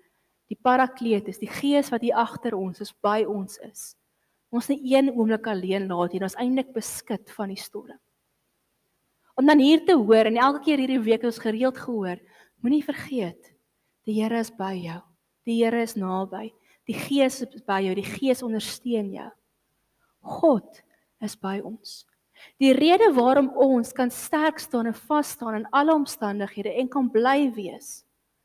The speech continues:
is omdat God in elke oomblik by ons is. Dink net 'n bietjie vir jouself in.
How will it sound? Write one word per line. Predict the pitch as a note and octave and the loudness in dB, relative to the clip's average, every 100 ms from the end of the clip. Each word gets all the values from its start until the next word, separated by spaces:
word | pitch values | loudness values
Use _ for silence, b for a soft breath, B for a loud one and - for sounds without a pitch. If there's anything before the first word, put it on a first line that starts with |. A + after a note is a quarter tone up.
| _ _ _ _ | _ _ _ _
is | G#3+ - | -16 -10
omdat | A3+ A3+ A3 | -6 -6 -8
God | - - A#3 G3+ - - _ _ _ _ _ | -4 0 0 0 -10 -20 _ _ _ _ _
in | A#3 A#3 | -10 -2
elke | B3 B3+ B3+ - - | 0 0 -2 -12 -6
oomblik | A3 G3+ F#3+ F3+ - - - | -4 -4 -6 -8 -10 -20 -20
by | F#3+ F#3 F#3 | -6 -6 -4
ons | F#3 F3+ | -8 -12
is. | - A#3 - - _ _ _ _ _ _ _ _ _ _ _ _ _ _ _ _ _ _ _ _ _ _ - | -16 -18 -20 -20 _ _ _ _ _ _ _ _ _ _ _ _ _ _ _ _ _ _ _ _ _ _ -4
Dink | C#4+ D#4+ | -2 -2
net | G4+ | -2
'n | D#4+ | -2
bietjie | A#3+ A#3 A3+ | -2 -4 -4
vir | A#3+ G#3+ | -4 -4
jouself | - F#3+ G3+ - | -4 -6 -6 -8
in. | G3 | -16